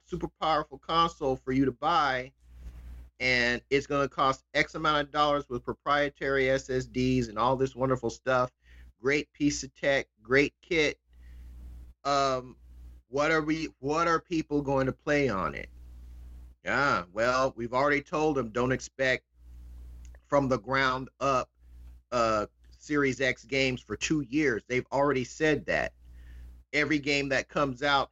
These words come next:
has got to support the base Xbox One as well. People forget that. It's not just the One X. It's the base fat V H S, V C R looking Xbox One that has to be in,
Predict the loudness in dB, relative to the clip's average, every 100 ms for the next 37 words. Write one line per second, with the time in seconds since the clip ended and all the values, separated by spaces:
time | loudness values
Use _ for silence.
0 | -2 -2 -2 0 0 0 -2 -4 -4 2
1 | 2 2 0 -4 -4 0 0 0 -4 -2
2 | 0 0 -2 2 2 2 -4 -8 -2 0
3 | 0 -4 -4 -4 0 2 2 2 -4 -14
4 | -20 -20 -18 -18 -18 -18 -16 -2 -2 0
5 | -4 -4 0 0 0 -2 -2 -4 -4 -4
6 | -2 0 0 0 -2 -2 -2 -2 -2 0
7 | 0 2 0 -2 -12 -14 -14 -18 -18 0
8 | 0 2 -4 -4 -4 -4 -2 0 0 -4
9 | -12 -14 -16 -20 -20 -20 _ -2 -2 -2
10 | _ -20 -6 0 2 0 0 0 0 -2
11 | -2 -2 -2 2 2 2 0 -4 -4 -4
12 | 0 0 0 2 2 2 -8 -2 2 2
13 | -2 -8 -20 -8 -2 0 2 -2 -4 0
14 | 2 2